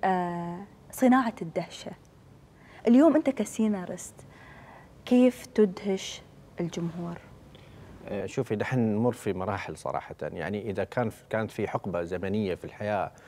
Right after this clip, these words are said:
Speaker 2: كانوا كل المدينة شعراء،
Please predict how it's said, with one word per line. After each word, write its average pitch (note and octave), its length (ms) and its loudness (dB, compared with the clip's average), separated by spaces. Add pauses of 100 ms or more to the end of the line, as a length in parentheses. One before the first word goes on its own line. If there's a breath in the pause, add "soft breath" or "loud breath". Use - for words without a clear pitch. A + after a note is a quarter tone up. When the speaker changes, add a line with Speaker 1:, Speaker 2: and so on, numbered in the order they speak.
(360 soft breath)
Speaker 2:
كانوا G2 200 0 (320)
كل B2 520 2
المدينة G#2 480 0
شعراء، F2+ 500 -2